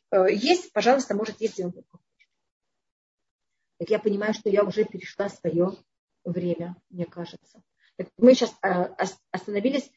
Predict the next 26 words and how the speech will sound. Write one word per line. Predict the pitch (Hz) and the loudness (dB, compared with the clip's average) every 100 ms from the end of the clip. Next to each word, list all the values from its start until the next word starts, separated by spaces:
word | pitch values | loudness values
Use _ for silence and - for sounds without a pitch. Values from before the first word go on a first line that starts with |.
| _ _ | _ _
в | |
середине | - 202 226 247 - | 4 6 8 8 6
десятого | 190 190 220 202 | -2 -6 -4 -4
пасука. | 180 185 - - 285 - _ _ | -10 -12 -12 -8 -8 -10 _ _
Безрат | 190 196 220 | -12 -6 -6
Ашем, | 220 226 247 - _ _ _ _ _ _ | -4 -4 -4 -4 _ _ _ _ _ _
я | 185 202 | 0 2
должна | 190 175 180 | 2 0 0
его, | 202 185 - 170 185 - _ _ _ | -2 -6 -6 -4 -4 -6 _ _ _
эм, | 180 175 165 165 175 _ _ _ _ _ _ - | -6 -4 -6 -12 -20 _ _ _ _ _ _ -20
взять | 175 196 190 - | -8 -6 -6 -12
и | 175 | -18
за-, | 180 - _ | -18 -20 _
э, | 180 165 160 - _ _ _ _ _ | -14 -14 -16 -20 _ _ _ _ _
закончить. | 185 - 170 170 _ - - _ | -20 -18 -20 -20 _ -20 -20 _
О, | 269 220 | 2 4
вы | 202 | 4
прыгали | 226 240 233 | 2 2 0
в | - | 0
музыкальное | 214 214 220 254 262 269 247 | 0 0 2 4 6 6 4
мероприятие | 214 214 208 214 226 233 233 | 4 4 6 6 6 4 0
в | |
центре | - 220 214 196 | 0 0 0 -2
Тот | 190 | -2
и | |
Широн. | 202 208 285 381 | -6 0 0 0